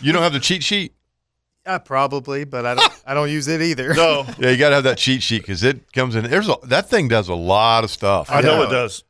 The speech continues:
Speaker 1: I mean, you know, the plus, the minus, the side by side.
Speaker 3: Yep. The only one that I've used is the, the north button. And, like, let's just say that, that, that I'm fishing a long stretch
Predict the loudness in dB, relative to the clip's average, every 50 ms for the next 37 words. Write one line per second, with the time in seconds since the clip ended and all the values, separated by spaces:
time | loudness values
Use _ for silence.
0 | _ _ -10 -8 -6 -4 -4 -2 -2 -2 -2 -4 -4 -6 -8 -12 -14 -12 -10 -8
1 | -6 -6 -6 -6 -6 -8 -8 -2 0 2 2 2 0 -2 -6 -4 0 0 2 2
2 | 2 2 2 2 0 0 -2 -6 -8 -6 -2 0 2 2 2 2 0 -2 -2 -2
3 | 0 2 4 4 6 6 4 4 2 0 -2 -8 -8 -4 -4 -4 -4 -6 _ -4
4 | 0 2 2 4 4 2 2 2 0 0 0 2 2 2 2 2 2 2 2 2
5 | 0 -2 -6 -6 -6 -6 -6 -6 -6 -6 -6 -6 -8 -10 -12 _ _ _ _ _
6 | _ -10 -10 -10 -8 -6 -6 -4 -2 -2 -2 -2 -4 -4 -4 -4 -4 -4 -4 -4
7 | -10 -16 -20 _ _ _ _ _ _ _ _ _ _ _ _ _ _ _ _ _
8 | _ -2 0 0 0 0 -2 -6 -10 -14 _ _ _ _ 2 4 4 4 2 -2
9 | _ _ _ -8 -6 -6 -4 -4 -4 -4 -4 -4 -6 -6 -6 -2 0 2 4 4
10 | 4 2 2 0 0 -2 -2 -4 -4 -4 -4 -4 -4 -4 -6 -4 -2 2 2 2
11 | 2 0 -4 -6 -6 -6 -4 -4 -4 -2 -2 -2 0 0 2 4 4 6 6 4
12 | 4 2 0 -2 -4 -4 -4 -2 0 2 2 4 4 2 0 -2 -6 -8 -10 -10